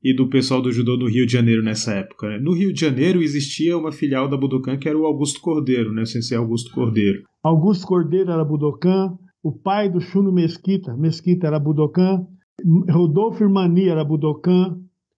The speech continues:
Speaker 2: o sensei Midi vinha pro campeonato da Budokan, e tinha algumas outras pequenas também vinham pro campeonato da Budokan. E a relação dentro do tatame é uma rivalidade fora do comum, mas fora do tatame,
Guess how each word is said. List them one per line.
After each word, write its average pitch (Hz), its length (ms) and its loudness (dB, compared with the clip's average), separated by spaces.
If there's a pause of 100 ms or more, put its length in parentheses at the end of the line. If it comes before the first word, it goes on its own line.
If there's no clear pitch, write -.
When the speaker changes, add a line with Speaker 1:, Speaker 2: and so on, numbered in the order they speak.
(160)
Speaker 2:
o 170 80 -4
sensei 202 400 0
Midi 202 440 4
vinha 175 240 4
pro 180 80 -8
campeonato 160 420 0
da 151 80 0
Budokan, 151 720 0 (480)
e 156 60 0
tinha 202 260 2
algumas 196 460 2
outras 185 260 0
pequenas 185 640 -2
também 180 320 2
vinham 165 340 4
pro - 140 -12
campeonato 156 380 0
da 147 60 2
Budokan. 139 600 -2 (420)
E 175 40 4
a 185 40 2
relação 214 760 2
dentro 220 300 0
do 196 140 2
tatame 202 580 -2
é 277 40 -2
uma 262 100 0
rivalidade 175 800 2
fora 202 260 0
do 190 140 -2
comum, 175 280 2
mas 170 200 2
fora 240 240 0
do 196 120 0
tatame, 180 600 0